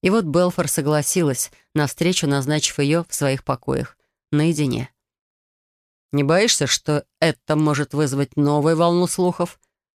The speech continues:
спросил мужчина, входя внутрь и плотно закрывая за собой дверь. Девушка стояла у окна и смотрела прямо на него, ждала. «Что же ты задумала, Айола?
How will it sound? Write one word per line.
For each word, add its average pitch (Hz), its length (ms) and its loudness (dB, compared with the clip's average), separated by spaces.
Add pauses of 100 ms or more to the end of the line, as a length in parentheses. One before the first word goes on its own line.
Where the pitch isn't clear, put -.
(100)
спросил 190 500 0
мужчина, 180 400 2
входя 156 380 0
внутрь 170 360 0 (280)
и 165 80 0
плотно 175 340 0
закрывая 170 440 0
за 135 80 -2
собой 147 320 0
дверь. 127 280 -4 (1120)
Девушка 220 320 2
стояла 185 500 2
у 170 80 0
окна 151 440 0
и - 100 -6
смотрела 175 540 0
прямо 156 300 0
на 151 80 2
него, 131 520 0
ждала. 135 500 0 (800)
«Что - 360 0
же 143 120 0
ты 147 140 -2
задумала, 139 560 0
Айола? 139 460 -2